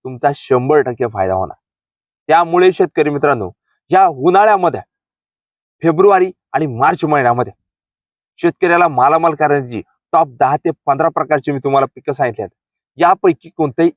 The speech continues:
एका पिकाची लागवड करणं तितकंच महत्वाचं ठरणार आहे. निश्चित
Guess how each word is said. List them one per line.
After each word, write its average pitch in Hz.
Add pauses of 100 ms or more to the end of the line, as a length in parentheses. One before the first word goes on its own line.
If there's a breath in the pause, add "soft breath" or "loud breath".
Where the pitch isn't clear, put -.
एका 151
पिकाची 143
लागवड 123
करणं 113
तितकंच - (360)
महत्वाचं 131
ठरणार 101
आहे. 92 (340)
निश्चित 185